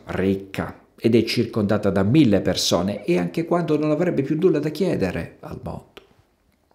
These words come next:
Questo sentimento fa parte della nostra cultura, è connaturato alla nostra cultura. La nostra religione ci dà la misura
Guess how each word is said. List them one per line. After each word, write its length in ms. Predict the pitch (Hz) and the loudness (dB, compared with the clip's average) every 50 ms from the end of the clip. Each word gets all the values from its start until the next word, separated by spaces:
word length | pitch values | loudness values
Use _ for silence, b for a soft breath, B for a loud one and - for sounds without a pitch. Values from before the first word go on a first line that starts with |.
| _ _ _ _ _ _ _ _ _ _ _ - - | _ _ _ _ _ _ _ _ _ _ _ -8 -2
Questo 280 | 127 117 - - 113 | -2 -2 0 0 -4
sentimento 680 | 104 - 113 107 107 - 127 120 127 127 123 - - 113 | -2 -2 -2 -2 -2 -2 -2 0 0 0 0 -2 -4 -8
fa 240 | - - 98 90 - - - - | -8 -8 -10 -10 -10 -12 -16 -12
parte 480 | - 98 98 98 98 101 - - 104 95 | -8 -6 -6 -6 -6 -8 -10 -8 -8 -6
della 200 | 92 90 85 85 | -6 -6 -6 -6
nostra 400 | 87 92 92 - - - - - | -8 -8 -8 -8 -10 -12 -14 -14
cultura, 960 | - - 95 92 92 90 - - - 123 127 123 110 98 92 87 85 87 - b b b b b b b b | -12 -10 -10 -8 -8 -10 -12 -8 -4 0 2 2 2 2 2 0 -4 -6 -10 b b b b b b b b
è 160 | b - - - | b -6 -4 -4
connaturato 840 | - 101 95 98 107 113 110 - 98 95 90 90 90 95 - - - | -2 -2 -2 0 -2 -2 -4 -4 -4 -4 -4 -6 -6 -8 -10 -10 -10
alla 120 | - 98 | -10 -10
nostra 280 | - 104 - - - 110 | -10 -12 -12 -14 -14 -16
cultura. 480 | - - - - - - - - - - _ _ b b b b b b b b b b b b b b b b b b | -16 -16 -16 -16 -16 -16 -16 -16 -18 -20 _ _ b b b b b b b b b b b b b b b b b b
La 160 | - 123 143 | 0 2 2
nostra 260 | 170 170 165 - 139 | 2 2 2 2 2
religione 840 | 127 135 139 135 139 143 143 139 139 170 180 185 156 123 113 110 113 | 4 4 4 4 2 2 0 2 2 2 4 4 4 4 4 4 4
ci 320 | - - - - - 113 113 | 0 -4 -4 -2 0 0 2
dà 140 | 135 135 139 | 4 4 4
la 160 | 139 135 135 | 4 4 2
misura 920 | 143 147 147 139 - - 190 185 180 170 - 117 101 95 87 - - - | 2 0 0 -2 -2 -2 0 2 2 4 4 2 2 0 -2 -6 -12 -20